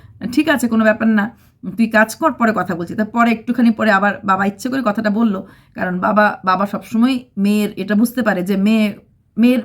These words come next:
ঝটকা লেগেছে একটা, স্বাভাবিক, যে বাবা কেন উইল করে দিচ্ছে বা কেন ভাগাভাগি করে দিচ্ছে। মানে কি, বাবা বুঝতে পারছে যে বাবার সময় ঘনিয়ে আসছে। একটা তো আছেই আমাদের জী-, জীবনে, "জন্মিলে মরিতে হবে, অমরকে কথা ক-, কবে।" কিন্তু ম্যাক্সিমাম বাবা মাই কি করে,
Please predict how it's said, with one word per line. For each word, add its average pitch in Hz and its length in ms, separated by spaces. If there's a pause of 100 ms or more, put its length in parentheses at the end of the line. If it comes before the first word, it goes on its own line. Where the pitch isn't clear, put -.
(120)
ঝটকা 240 340
লেগেছে 214 300
একটা, 190 140
স্বাভাবিক, 269 360 (380)
যে 190 120
বাবা 208 460 (160)
কেন 214 180 (540)
উইল 233 200
করে 226 220
দিচ্ছে 196 420
বা 190 100
কেন 214 320
ভাগাভাগি 196 320
করে 196 180
দিচ্ছে। 180 240
মানে 240 200
কি, - 240 (840)
বাবা 196 220
বুঝতে 233 280
পারছে 247 320
যে 190 80
বাবার 185 280 (420)
সময় 214 340
ঘনিয়ে 180 340
আসছে। 151 420 (180)
একটা - 180
তো 247 100
আছেই 240 340
আমাদের 247 260
জী-, 226 300
জীবনে, 208 420 (360)
"জন্মিলে 214 460
মরিতে 208 380
হবে, 180 240
অমরকে 190 380
কথা 190 220
ক-, 180 220
কবে।" 175 220
কিন্তু 262 420 (300)
ম্যাক্সিমাম 269 380
বাবা 240 200
মাই 247 140
কি 240 80
করে, 302 180